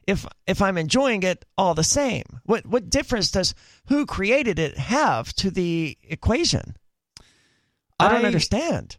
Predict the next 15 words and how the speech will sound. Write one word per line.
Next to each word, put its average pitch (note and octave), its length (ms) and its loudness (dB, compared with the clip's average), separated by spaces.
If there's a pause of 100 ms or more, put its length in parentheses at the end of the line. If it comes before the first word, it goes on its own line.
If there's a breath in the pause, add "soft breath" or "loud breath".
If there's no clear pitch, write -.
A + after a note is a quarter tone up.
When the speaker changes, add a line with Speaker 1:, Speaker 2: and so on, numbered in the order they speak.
(100)
Speaker 2:
I E3 140 0
think A#3 300 -4
that G3 140 0
he's, F#3+ 520 -2
<sighs> - 80 -8
I, - 500 -4 (140)
I F#3 120 2
can't A3 260 -2
speak G3+ 180 -4
for E3+ 100 -2
this C#3 160 -2
guy F#2 280 -4
here, - 280 -10
but, A#2+ 520 -2
uh, A2 500 0